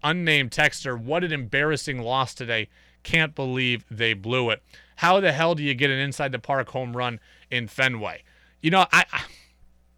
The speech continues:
I've seen inside the park homers in Fenway when you hit it to dead center,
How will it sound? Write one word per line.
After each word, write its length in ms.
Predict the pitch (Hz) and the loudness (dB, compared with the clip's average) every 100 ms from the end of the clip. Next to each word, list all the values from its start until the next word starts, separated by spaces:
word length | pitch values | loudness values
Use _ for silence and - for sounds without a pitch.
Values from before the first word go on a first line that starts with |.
| _ _ _ _ - | _ _ _ _ 2
I've 200 | 160 180 | 4 6
seen 360 | - - 247 247 | 2 -2 0 0
inside 280 | 196 196 170 | 0 0 0
the 80 | 147 | 2
park 280 | 165 151 | 2 2
homers 300 | 160 156 135 | 0 -4 -4
in 80 | 123 | -4
Fenway 420 | - 151 139 131 123 | 0 2 2 -2 -2
when 160 | 120 | -2
you 100 | 117 | -2
hit 220 | - 208 | 2 2
it 160 | 185 127 | 2 0
to 80 | 127 | -6
dead 320 | 107 156 151 | 2 2 2
center, 400 | - 160 156 | 0 0 2